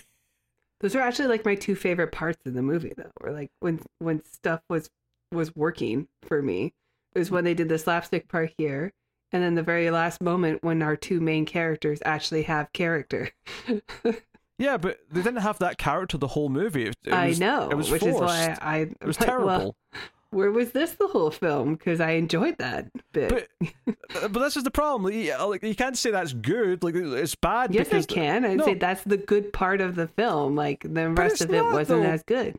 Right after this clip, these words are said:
Speaker 1: because the whole rest of the movie does not set up for them having this attitude at the end.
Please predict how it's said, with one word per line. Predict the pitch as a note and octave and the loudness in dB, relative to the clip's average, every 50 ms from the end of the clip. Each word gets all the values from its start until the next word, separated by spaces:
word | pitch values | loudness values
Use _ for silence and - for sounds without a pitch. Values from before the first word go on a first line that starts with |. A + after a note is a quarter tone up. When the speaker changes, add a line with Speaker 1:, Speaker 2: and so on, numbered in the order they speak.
| - | -4
Speaker 1:
because | - C4+ - D4+ C4+ | -4 -2 -2 -2 -2
the | - C4+ | 0 0
whole | B3 D#4 E4+ E4+ E4 | 0 0 0 0 0
rest | D#4 D4 - - - | 0 0 -2 -2 -2
of | A3+ | 0
the | A#3+ A3 | 0 0
movie | A3 B3 C4+ C4 G3+ A3+ | 0 0 0 0 0 0
does | G3+ G#3 G3+ F3 G3+ | 0 0 -2 0 0
not | G#3+ A3 G#3 | -2 -2 -2
set | - - - G#3+ G3+ | -4 -2 0 0 0
up | C3 G#3 - - - | 0 -2 -2 -2 -4
for | A#3 F3+ | -2 -2
them | D#3+ E3 E3+ D#3+ | 0 0 0 0
having | C#3 E3 D#3+ E3+ D#3+ F3 E3 D#3+ | 0 0 0 0 0 -2 -2 -2
this | E3 - F#3+ | -2 0 0
attitude | G3 A#3+ A3+ A3 - - E3+ C3+ A#2+ | 0 0 -2 -4 -2 -2 -2 -2 -2
at | G#2+ | -2
the | F#2+ A2 G#2+ G#2 | 0 0 0 0
end. | G2+ G2 F#2+ F#2 F2 E2+ - | 0 0 -2 -2 -4 -8 -10